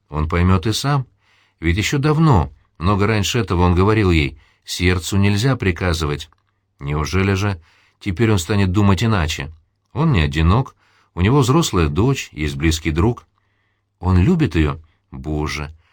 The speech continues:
а если она теперь полюбила? И с успокоенной совестью она снова думала об Анохове и переживала в памяти часы,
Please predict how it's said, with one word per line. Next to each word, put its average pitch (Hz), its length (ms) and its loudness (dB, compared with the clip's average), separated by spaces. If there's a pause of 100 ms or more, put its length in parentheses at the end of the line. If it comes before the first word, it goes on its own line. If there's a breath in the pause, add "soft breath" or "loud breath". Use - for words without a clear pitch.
(160 soft breath)
а 76 120 -4
если 104 360 2
она 95 320 2
теперь 110 340 -6
полюбила? 101 600 -2 (1300)
И 85 360 2 (100)
с - 100 -12
успокоенной 110 540 0
совестью 85 580 -2 (220)
она 107 220 0
снова 143 300 0
думала 127 400 2
об 104 120 0
Анохове 95 580 2 (380)
и 71 180 -4
переживала 82 500 0
в 82 100 -10
памяти 85 320 0
часы, 107 460 -4